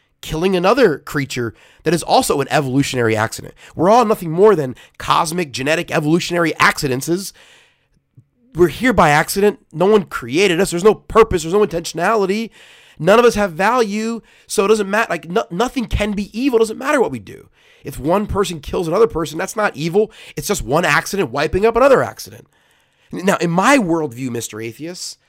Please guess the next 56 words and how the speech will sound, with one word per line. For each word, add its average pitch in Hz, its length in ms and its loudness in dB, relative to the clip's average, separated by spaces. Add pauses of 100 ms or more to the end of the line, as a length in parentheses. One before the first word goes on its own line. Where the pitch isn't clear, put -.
(360)
I 180 160 2
do 220 260 6
believe 147 360 -2
in 117 120 -6
right 127 220 -2
and 113 140 -6
wrong. 107 180 -2
I 147 120 -2
do 190 180 2
believe 139 340 -2
in 104 80 -6
evil, 104 260 -8 (260)
but - 80 -6
that's 214 100 0
because 175 240 -6
I 165 100 -2
believe 170 260 -2
the 175 60 -4
Bible, 156 440 -4
and 123 100 -10
the 120 60 -10
Bible 185 420 -4
tells 107 360 -12
us 139 260 -10 (240)
that - 120 -12
certain 156 300 -6
things 139 180 -6
are 131 60 -4
evil 120 300 -6
and 117 80 -6
certain 127 200 -8
things 123 160 -10
are 113 80 -6
wrong 101 320 -10 (280)
based 151 180 -6
on 160 80 -8
the 139 80 -6
character 139 380 -6
and 131 40 -4
nature 143 240 -6
of 135 100 -6
God. 190 300 -8 (360)
Anything 196 340 -2
that's 170 160 -4
in 147 240 -6
line 170 340 -4
with, 143 200 -8 (260)
with 143 200 -8
representing 143 720 -4 (340)
God 156 320 0
and 123 80 -6
his 156 160 -2
character 156 340 -4
and 127 80 -2
his 143 100 -4
nature, 139 480 -4